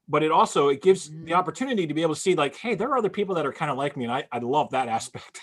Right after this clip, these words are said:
Speaker 1: <laughs>
Speaker 2: Yes, I do too. I needed that. Con-, I
Speaker 1: It's
Speaker 2: need that confirmation in the world.
Speaker 1: Yeah. So,
Speaker 2: <laughs>
Speaker 1: but, but let's look at this, 'cause this is one of the things that you said, which I think is very, very powerful. You said, once you had a breakthrough,
Speaker 2: Mm-hmm.
Speaker 1: you realized that there was a business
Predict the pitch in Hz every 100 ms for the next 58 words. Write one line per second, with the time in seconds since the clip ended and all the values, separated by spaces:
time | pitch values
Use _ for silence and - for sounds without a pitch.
0 | - 175 - 208 175 254 240 240 262 294
1 | 226 214 240 247 247 226 214 240 202 202
2 | 247 202 196 208 180 180 165 170 - 160
3 | 151 160 175 202 180 - 202 - - 202
4 | 220 392 - 196 180 247 - 302 233 233
5 | 190 185 151 240 294 185 226 247 214 208
6 | 185 170 175 175 151 151 143 165 160 151
7 | - 143 165 175 160 143 147 139 131 110
8 | 113 135 156 135 117 131 220 - 226 220
9 | 180 165 156 147 143 _ 135 113 120 135
10 | 170 - 117 - _ _ _ _ 143 147
11 | 127 120 127 170 _ 139 156 190 156 135
12 | 127 135 131 120 104 139 127 131